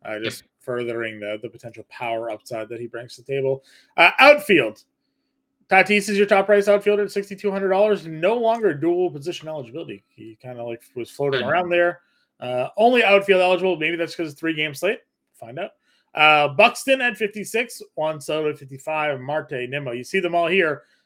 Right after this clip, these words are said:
Speaker 1: Uh, Lewis Robert would be a obvious plug for us. We've been a big fan of his lately, but where else?
Speaker 2: Yep.
Speaker 1: Like, what's the other targets here, uh, when it comes to outfield, man?
Speaker 2: I mean, the Mets are obviously gonna be popular, even though it,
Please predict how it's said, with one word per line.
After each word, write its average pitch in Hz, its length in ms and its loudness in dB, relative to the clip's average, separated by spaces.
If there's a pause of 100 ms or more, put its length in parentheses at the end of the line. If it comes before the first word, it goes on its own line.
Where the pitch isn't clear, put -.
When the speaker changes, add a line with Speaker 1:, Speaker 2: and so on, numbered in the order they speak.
(160)
Speaker 1:
Uh, 151 260 4
Lewis 196 300 6
Robert 180 400 2
would 165 100 -8
be 160 260 0 (140)
a 147 320 -4
obvious 165 340 -2
plug 165 400 -6
for 165 200 -6
us. 196 160 -4
We've 139 140 -10
been 143 100 -8
a 135 60 -10
big 135 200 -8
fan 143 240 -8
of 135 100 -8
his 139 280 -4
lately, 156 320 -2
but 151 160 -2
where 160 160 -4
else? 196 200 -2
Speaker 2:
Yep. 123 100 -8 (600)
Speaker 1:
Like, 127 100 -12
what's 180 220 -4
the 202 120 -2
other 214 140 0
targets 208 420 -2
here, 147 280 -8 (120)
uh, 151 280 -10
when 156 120 -8
it 151 60 -12
comes 160 200 -10
to 131 100 -12
outfield, 110 300 -12
man? 120 100 -20 (760)
Speaker 2:
I 151 40 0
mean, 170 100 4
the 165 60 0
Mets 180 260 4
are 165 80 6
obviously 151 840 2
gonna 139 200 -2
be 147 120 -2
popular, 127 540 -2
even 123 200 -4
though 127 180 -2
it, 123 120 -4